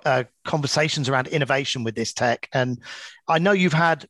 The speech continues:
some experience in, in the charity and the nonprofit sector, and it'd be great to touch on that and just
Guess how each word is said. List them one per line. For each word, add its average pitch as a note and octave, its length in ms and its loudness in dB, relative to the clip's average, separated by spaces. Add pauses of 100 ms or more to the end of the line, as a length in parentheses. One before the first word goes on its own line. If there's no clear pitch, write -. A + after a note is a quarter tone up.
(120)
some D#3 160 -2
experience E3 640 0
in, D3 380 -2
in C#3+ 420 -2
the C#3 80 -4
charity D3+ 400 0
and C3+ 100 0
the C3+ 40 -4
nonprofit C#3+ 420 -2
sector, C3+ 540 -2
and B2 140 -2
it'd - 360 -16
be C#3+ 80 -4
great F#3 220 2
to - 80 -10
touch - 280 -4
on D3 120 -4
that C3+ 240 0
and C3+ 100 -2
just - 560 -6